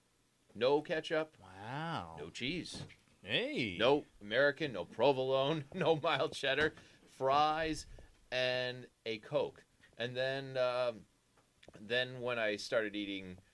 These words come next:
Speaker 1: getting more in, uh, into meat, I would get, <laughs> I would have the, the Big Macs and all of that, and it wouldn't be a big problem. And now I'm vegan, so.
Speaker 2: Mm-hmm. So then, uh, y-,
Speaker 1: So
Speaker 2: you can
Speaker 1: I just
Speaker 2: control
Speaker 1: went
Speaker 2: your
Speaker 1: into a,
Speaker 2: destiny.
Speaker 1: like, a, I did a
Speaker 2: Mm-hmm.
Speaker 1: whole one hundred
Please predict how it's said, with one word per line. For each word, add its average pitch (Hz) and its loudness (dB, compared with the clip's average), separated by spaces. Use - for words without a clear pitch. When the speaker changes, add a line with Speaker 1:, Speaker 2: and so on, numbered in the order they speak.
Speaker 1:
getting 113 0
more 98 -2
in, 101 -6
uh, 101 -2
into 101 -2
meat, 101 -4
I 95 -2
would 92 -8
get, 104 -2
<laughs> - -8
I 120 4
would 107 2
have 98 -2
the, 98 2
the 95 -4
Big 92 -4
Macs 90 -6
and 87 -14
all 80 -6
of 80 -8
that, 78 -6
and 82 -14
it 85 -10
wouldn't 92 -8
be 87 -4
a 87 -4
big 82 -10
problem. 127 -4
And 95 -10
now 95 -8
I'm 101 -4
vegan, 92 -10
so. 76 -10
Speaker 2:
Mm-hmm. 120 -4
So 165 4
then, 175 8
uh, 170 6
y-, 165 4
Speaker 1:
So 160 12
Speaker 2:
you - 12
can - 10
Speaker 1:
I 202 12
just 170 10
Speaker 2:
control 208 12
Speaker 1:
went 180 12
Speaker 2:
your 160 10
Speaker 1:
into 156 12
a, 147 12
Speaker 2:
destiny. 165 10
Speaker 1:
like, 175 6
a, 147 4
I 143 4
did 151 0
a 139 4
Speaker 2:
Mm-hmm. 117 0
Speaker 1:
whole 151 -4
one 151 -8
hundred 143 -8